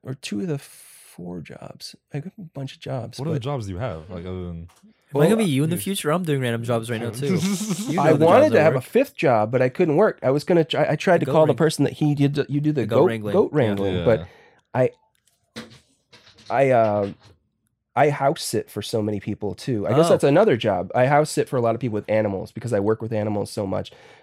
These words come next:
Speaker 1: Um, and I, I was just, there was, it was too hectic, so I couldn't, I missed the, the Zoom meeting
Speaker 3: Ah,
Speaker 1: call with
Speaker 3: dang.
Speaker 1: your boss, so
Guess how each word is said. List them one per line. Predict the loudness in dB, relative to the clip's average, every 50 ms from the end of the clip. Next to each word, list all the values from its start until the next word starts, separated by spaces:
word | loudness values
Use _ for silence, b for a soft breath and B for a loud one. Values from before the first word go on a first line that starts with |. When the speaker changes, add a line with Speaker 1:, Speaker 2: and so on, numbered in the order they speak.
| B -4
Speaker 1:
Um, | -2 0 2 0 0 -2 -4
and | -4 -4
I, | -2 -4 -4 -6 -6
I | -6 -4
was | -4 -4 -4
just, | -6 -6 -8 -8 -10 _ _ _ _ _ _ _ _ _ _
there | -2 -2
was, | -2 -2 -6 -10 _ _ _ _
it | -4 -4
was | -4 -4
too | -4 -6 -4
hectic, | 0 0 0 0 0 -4 -8 -8 -4
so | -2 0
I | 0
couldn't, | -2 -2 -2 -2 -2 -2 0
I | 0 0
missed | 2 2 2 0 0 -2 -6
the, | -6 -8 -6
the | -4 -4 -4
Zoom | -2 0 2 2 4 4 4
meeting | 2 2 0 0 -2 -2
Speaker 3:
Ah, | 0 2 4 4 4 4
Speaker 1:
call | 4
with | 2 2 2 0
Speaker 3:
dang. | 0 -2
Speaker 1:
your | -4 -2
boss, | 0 2 4 4 4 2 -2
so | -4 -2 -2 -2 -2